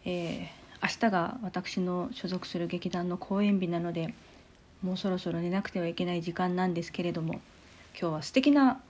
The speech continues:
お便りをいただきましたので、ぜひ紹介したく、えー、今から読み上げます。聞いてください。お住まいの皆様方へ、えー、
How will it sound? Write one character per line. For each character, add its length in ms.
お 80
便 260
り 80
を 80
い 60
た 100
だ 100
き 120
ま 140
し 60
た 120
の 120
で、 220
ぜ 140
ひ 200
紹 260
介 220
し 60
た 140
く、 200
え 40
ー、 420
今 200
か 100
ら 80
読 180
み 140
上 100
げ 80
ま 160
す。 220
聞 180
い 20
て 100
く 100
だ 100
さ 240
い。 80
お 80
住 200
ま 140
い 80
の 240
皆 200
様 220
方 220
へ、 100
え 40
ー、 440